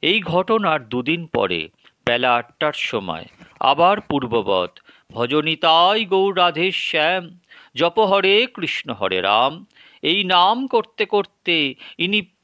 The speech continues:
ইনি গিয়ে আনন্দবাবুর বাড়িতে উপস্থিত হলেন।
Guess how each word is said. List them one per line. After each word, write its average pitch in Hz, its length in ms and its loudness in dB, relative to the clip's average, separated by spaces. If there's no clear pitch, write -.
ইনি 185 340 -2
গিয়ে 165 460 0
আনন্দবাবুর 220 880 2
বাড়িতে 147 400 0
উপস্থিত 127 500 -6
হলেন। 113 340 -8